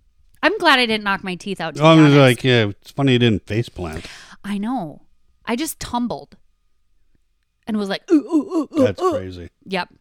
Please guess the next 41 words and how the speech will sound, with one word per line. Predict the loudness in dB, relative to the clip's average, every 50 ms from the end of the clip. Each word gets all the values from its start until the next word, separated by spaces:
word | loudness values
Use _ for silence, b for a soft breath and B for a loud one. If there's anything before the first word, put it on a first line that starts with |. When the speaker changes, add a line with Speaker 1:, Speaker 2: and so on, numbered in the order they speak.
| _ _ _ B B B -16 B _
Speaker 1:
Um, | 4 6 6 8 8 8 6 6 4 2 -2 -4 -8 -10 -10 _ -4
okay, | -2 0 2 2 2 2
let's | 2 0 -4 -2
go | -2 -2 -2
into | -2 0 -2
a | -4
deep | -4 -4 -4 -6 -4 -4
one. | -4 -2 -2 -2 -2 0
Speaker 2:
Oh, | 0 2 0 0 -2
deep | -4 -4 -4 -4 -4
one. | -6 -10 -10 -10 -14 _ _ _ _ _ _ _ _ _
Speaker 1:
Let's | -14 -14 -10
see | -8 -8
what | -8 -6
you're, | -8 -10 -10 -12 -12
you're | -10 -8 -8 -8 -8
gonna | -8 -10 -10 -12
say, | -10 -8 -6 -6 -6
though. | -8 -10 B B B B B B B
What | _ 2 2 2 4 2
are | -2 -2
some | 0 -4 -4 -2
of | -2 -4 -6
your | -8 -8
concerns | -6 -6 -6 -4 -4 -6 -6 -6 -4 -4 -2 -2 -4 -4 -4 -6
you | -6
have | -6 -6 -4 -4 -2 0 -2 -2 -4 -6 -12 -18
for | _ _ -12
the | -12 -12 -14
culture | -14 -10 -8 -8 -8 -10 -10 -10 -8 -8 -8
of | -8 -10 -10 -12 _
today? | -20 -20 -18 -16 -14 -14 -14 -14 -16 -18 -20 -20 _ _ _ _ _ _ _ _ _
Speaker 2:
That's | 2 4 4 4 4
a | 2
Speaker 1:
Station? | 0 2 2
Speaker 2:
huge | 4 2 2 0 0
conversation. | 0 0 0 2 0 -2 -2 -2 -2 -2 -2 -2 -4 -6 -8 -8 -8 -6
I | -2
Speaker 1:
Yeah. | -2 0 0 0
Speaker 2:
mean, | 0 -2
honestly. | -2 -4 -4 -4 -6 -8 -10 -12 -12 -12